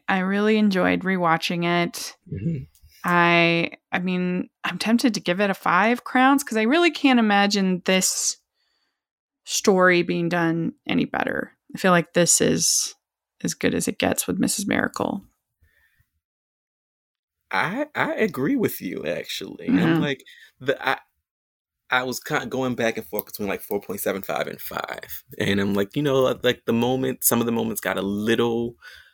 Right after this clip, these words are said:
Speaker 2: um, like, too close to being melodramatic for me. But I'm like, you know what? That's, you know, I think you're, like you're saying, like, what this movie is trying to do, I think that it, you know, hits the mark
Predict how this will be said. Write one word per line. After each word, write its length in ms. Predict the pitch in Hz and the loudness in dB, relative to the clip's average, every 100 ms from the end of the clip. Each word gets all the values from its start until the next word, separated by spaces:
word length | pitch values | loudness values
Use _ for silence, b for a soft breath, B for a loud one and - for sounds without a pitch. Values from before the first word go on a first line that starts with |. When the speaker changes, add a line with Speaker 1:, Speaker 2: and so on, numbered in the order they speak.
| _ 101 | _ -2
Speaker 2:
um, 420 | 90 78 78 - - | -2 -2 -8 -12 -4
like, 220 | 95 - _ _ _ - | -2 -2 _ _ _ -2
too 240 | - 151 | 0 0
close 360 | - 127 127 - | 2 4 4 2
to 80 | 131 | 2
being 200 | 127 120 | 2 2
melodramatic 720 | 127 123 123 120 120 123 - | 2 0 0 -2 -2 -2 -2
for 120 | 127 | -2
me. 100 | 123 | 0
But 140 | 117 127 | 0 -4
I'm 100 | 131 | -2
like, 220 | 123 - | -4 -4
you 80 | 135 | -6
know 140 | 123 | -4
what? 180 | 123 - | -4 -2
That's, 320 | 117 - - _ _ | -2 -2 -8 _ _
you 120 | 113 104 | -10 -6
know, 240 | 90 - _ _ _ _ _ - - | -6 -10 _ _ _ _ _ -20 -4
I 120 | 110 | -2
think 200 | 113 120 | 0 -2
you're, 180 | 113 107 - | 0 -2 -2
like 200 | 120 113 | -6 -4
you're 60 | 101 | -4
saying, 320 | - 95 92 | -4 -4 -2
like, 160 | 82 - - | -6 -8 -4
what 280 | 107 101 | -2 0
this 180 | 113 - | -4 -2
movie 300 | 104 104 95 | 0 0 0
is 100 | 95 | -2
trying 420 | - 107 101 104 - | -2 -4 -2 -4 -4
to 140 | 104 | -8
do, 460 | 80 101 90 73 - _ B B B B - | -4 -2 -2 -6 -12 _ B B B B -6
I 160 | 110 107 | -4 -4
think 380 | - 117 104 | 0 0 0
that 180 | - 104 | -2 0
it, 220 | 95 - _ _ _ _ | 0 -4 _ _ _ _
you 120 | 120 101 | -6 -4
know, 320 | 90 85 - _ _ _ _ _ _ _ | -6 -10 -12 _ _ _ _ _ _ _
hits 240 | - 117 - | -2 -2 -2
the 100 | 113 | -2
mark 380 | 113 110 - | 0 0 -4